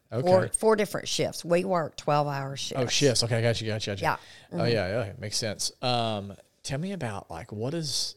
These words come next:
Speaker 1: something, you've been in this eleven months now. Had you spent much time in the jail before this, or has this, like, been, like, a pretty new experience for you?
Speaker 2: Pretty new experience.
Speaker 1: What's been some, some things that you've learned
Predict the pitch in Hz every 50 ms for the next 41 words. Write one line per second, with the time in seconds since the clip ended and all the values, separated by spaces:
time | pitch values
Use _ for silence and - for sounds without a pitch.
0 | _ - - - - 117 113 - - 107 107 101 110 107 107 104 92 92 87 98
1 | 92 95 101 95 92 95 101 98 - - 78 76 73 71 71 76 - _ _ _
2 | _ _ _ _ _ _ _ _ _ _ _ - - 123 120 113 107 143 156 -
3 | - 165 147 147 147 - - 139 135 135 139 131 120 117 117 123 113 110 113 107
4 | 104 - - 107 110 113 113 117 127 - - 101 98 104 104 101 - 98 95 98
5 | 107 101 101 98 95 95 92 92 90 90 113 - _ _ _ - - 95 - 107
6 | - - 117 107 101 98 92 - - - 95 98 92 - - 78 78 - - -
7 | _ _ _ - - 247 247 233 208 180 165 - - - - - - - - -
8 | - - - - 117 113 127 135 131 - 151 143 143 127 127 123 110 - 117 110
9 | 107 - - - - 117 104 95 92 - 104 101 101 101 98 85 - - 90 -
10 | 92 78 85 85 87 90 80 76 76 76 78 -